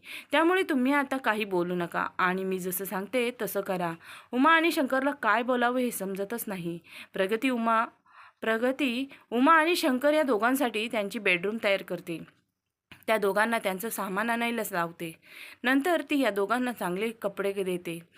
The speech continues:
थोड्या वेळातच ज्ञानेश्वर हा घरी येईल, हे प्रगतीला माहीत असतं. त्यामुळे ती उमा आणि शंकरला हॉलमध्ये सोफ्यावर बसायला लावते आणि शंकरला पेपर वाचायला सांगते. तेवढ्यातच दरवाजाची बेल वाजते. प्रगती दरवाजा उघडते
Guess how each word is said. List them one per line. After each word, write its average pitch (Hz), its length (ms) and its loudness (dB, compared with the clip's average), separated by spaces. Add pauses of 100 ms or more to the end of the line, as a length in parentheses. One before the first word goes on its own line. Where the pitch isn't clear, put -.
(300)
थोड्या 214 260 2
वेळातच 247 420 2
ज्ञानेश्वर 226 520 -2
हा 254 140 0
घरी 214 260 0
येईल, 185 300 0 (440)
हे 339 100 2
प्रगतीला 302 460 0
माहीत 226 360 2
असतं. 196 440 -6
त्यामुळे 240 340 0
ती 269 120 -4
उमा 226 320 0
आणि 240 160 0
शंकरला 226 400 -4
हॉलमध्ये 214 500 -4
सोफ्यावर 208 460 -2
बसायला 180 320 -6
लावते 170 360 -8 (420)
आणि 202 220 0
शंकरला 208 440 0
पेपर 190 320 -2
वाचायला 185 340 -2
सांगते. 170 460 -8 (380)
तेवढ्यातच 214 440 0
दरवाजाची 202 540 -2
बेल 185 240 0
वाजते. 180 540 -6
प्रगती 214 340 -2
दरवाजा 196 380 0
उघडते 170 500 -4